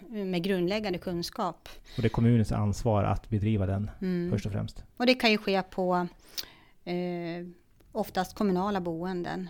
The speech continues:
Speaker 1: eh, samt i patientens hem i nära med, eh, nära samarbete med primärvården.
Speaker 2: Mm.
Speaker 1: Och den specialiserade palliativa vården ges ju till, eh,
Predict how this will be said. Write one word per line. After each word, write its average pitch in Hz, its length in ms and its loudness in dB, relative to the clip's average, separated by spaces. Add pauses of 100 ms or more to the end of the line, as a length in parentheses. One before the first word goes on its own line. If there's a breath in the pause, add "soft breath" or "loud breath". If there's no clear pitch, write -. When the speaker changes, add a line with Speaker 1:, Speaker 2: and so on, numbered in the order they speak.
Speaker 1:
eh, 185 720 -12
samt 208 300 -2
i 240 40 0
patientens 226 540 0
hem 185 320 0
i 190 80 -2
nära 175 280 -2
med, 165 320 -6 (340)
eh, - 80 -14 (200)
nära 170 260 -2
samarbete 175 600 -6
med 160 260 -8
primärvården. 180 640 -6 (200)
Speaker 2:
Mm. 135 120 -12 (1000 loud breath)
Speaker 1:
Och 254 100 2
den 269 120 6
specialiserade 269 800 2
palliativa 233 500 2
vården 202 420 2
ges 202 360 -2
ju 208 60 0
till, 185 320 -2
eh, 180 160 -2